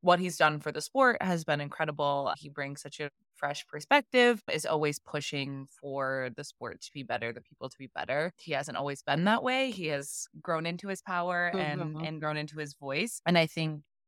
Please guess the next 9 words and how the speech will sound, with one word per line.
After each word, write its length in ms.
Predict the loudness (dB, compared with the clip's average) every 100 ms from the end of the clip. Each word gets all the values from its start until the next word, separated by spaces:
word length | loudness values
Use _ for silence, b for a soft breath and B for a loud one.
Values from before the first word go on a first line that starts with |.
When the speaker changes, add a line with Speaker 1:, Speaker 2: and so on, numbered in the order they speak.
| _ _ _
Speaker 1:
the 100 | 0
way 720 | 0 2 4 4 2 0 -4 -8 -12
that 460 | 0 4 4 2 -4 -12 -12
the 80 | -12
championship 720 | -8 -6 -6 -6 -8 -8 -10 -12 -6
finished 480 | -2 -2 -2 -6 -8
in 220 | -8 -8
twenty 300 | -8 -8 -8
twenty-one 800 | -8 -10 -12 -12 -8 -6 -6